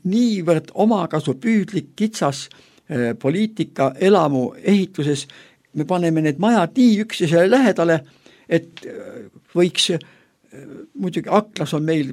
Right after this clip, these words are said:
põhjas pime niikuinii ja üt-, pui-, puid sinna vahele enam ei mahu. Kui need uued hoonekvartalid on, äh, sündinud,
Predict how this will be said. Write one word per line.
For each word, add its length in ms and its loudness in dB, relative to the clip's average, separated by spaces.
põhjas 680 -2
pime 300 0
niikuinii 600 -2
ja 120 0
üt-, 240 -8
pui-, 240 -2
puid 340 0
sinna 240 -2
vahele 400 0
enam 220 -4
ei 100 -4
mahu. 280 0
Kui 160 -4
need 160 -2
uued 340 2
hoonekvartalid 1300 0
on, 180 -6
äh, 240 -8
sündinud, 560 -2